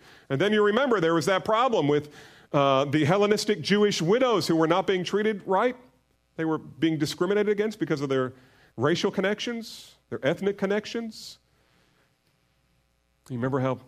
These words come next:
the apostles responded to that? They didn't say, "Oh my goodness, we gotta change this. We gotta fix church. We gotta reinvent this thing." No, they said, "Listen, choose from yourselves seven faithful men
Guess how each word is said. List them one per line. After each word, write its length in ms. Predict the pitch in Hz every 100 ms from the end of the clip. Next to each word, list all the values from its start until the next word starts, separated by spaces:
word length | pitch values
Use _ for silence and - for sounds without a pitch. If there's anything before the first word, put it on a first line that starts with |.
| _ _ _ _
the 80 | 123
apostles 380 | 117 120 131 117
responded 460 | 107 120 120 113
to 60 | 101
that? 260 | 104 123 143 _ _ _ _ _ _ _ _ _ -
They 80 |
didn't 140 | 131 160
say, 120 | 95
"Oh 160 | 98 135
my 120 | 92
goodness, 260 | 123 135
we 80 | 107
gotta 160 | 110 110
change 340 | - 131 131
this. 100 | 85
We 80 | 95
gotta 120 | 127
fix 240 | 110 120 -
church. 460 | 127 135 - - _ _ _ _ _ _
We 120 | - 120
gotta 120 | 107
reinvent 380 | 117 95 110 135
this 180 | 98
thing." 220 | - 82 80 -
No, 240 | 95 107 - _ -
they 120 | 107
said, 180 | - 107
"Listen, 300 | 123 78 - _ _ _ _ _ _ _ -
choose 220 | 127 120
from 160 | 143
yourselves 760 | 170 170 120 107 110 107 - - _ _
seven 300 | - 107 110
faithful 300 | 123 123 165
men 480 | 127 107 104 107